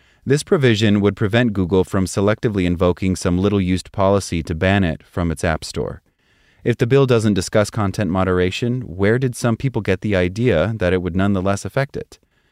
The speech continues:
In part, it's a talking point from an industry that isn't shy about making creative arguments to defeat proposed regulation. But tech insiders aren't the only ones making this claim. Last week, law professors Jane Bambauer and Anupam Chander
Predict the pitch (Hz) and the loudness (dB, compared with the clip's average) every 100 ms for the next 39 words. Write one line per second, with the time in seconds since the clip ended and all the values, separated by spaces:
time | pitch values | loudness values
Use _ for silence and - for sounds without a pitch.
0 | _ - 123 151 165 123 123 135 131 113 | _ -2 0 4 2 2 0 0 2 2
1 | - 107 117 110 113 113 104 101 113 110 | 0 0 2 0 0 0 0 2 0 0
2 | - 110 101 92 110 104 - 95 95 92 | 0 0 2 0 -2 -2 -2 0 2 2
3 | 92 92 90 - 98 - 92 92 85 82 | 0 0 -2 -2 -4 0 0 0 0 0
4 | 85 90 85 - - 87 85 78 85 - | 0 -2 -4 -8 -6 -4 -4 -4 -8 -4
5 | 95 92 - 92 - 87 85 82 85 82 | -4 -4 -12 -10 -4 -2 -2 -4 -6 -2
6 | 82 82 - 90 87 _ _ _ _ - | -2 -2 -2 -6 -6 _ _ _ _ -4
7 | 110 - 160 147 131 117 101 95 95 90 | -2 0 -2 0 0 2 2 2 0 -2
8 | 98 92 95 87 90 82 90 92 92 78 | -2 -2 0 0 0 -2 -4 -4 -4 -6
9 | - - 98 87 71 - _ _ _ 117 | -6 -6 -2 -2 -4 -10 _ _ _ -2
10 | 113 - 135 117 90 98 113 127 117 107 | -2 0 -2 -2 0 0 2 0 0 0
11 | 107 95 92 104 101 95 98 120 107 95 | 0 -2 0 2 2 0 0 0 2 2
12 | 95 98 78 95 92 92 95 117 123 113 | 4 2 0 -2 -2 -2 -2 -4 -4 -6
13 | - 101 95 76 | -6 -4 -2 -2